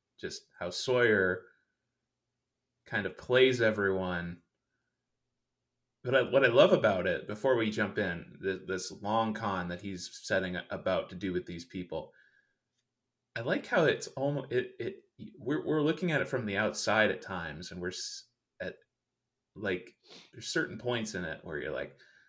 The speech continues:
"This seems like a little, like, they, they didn't kinda, like, Kate didn't catch on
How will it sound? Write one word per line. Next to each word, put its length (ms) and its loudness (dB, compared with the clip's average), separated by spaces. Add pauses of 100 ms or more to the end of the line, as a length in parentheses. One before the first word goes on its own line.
(500)
"This 180 -2
seems 260 -2
like 200 2
a 60 0
little, 340 2
like, 260 2 (260)
they, 260 -8 (100)
they 80 -6
didn't 340 -4
kinda, 400 -2
like, 180 -6
Kate 280 -2
didn't 220 -6
catch 300 -4
on 460 -8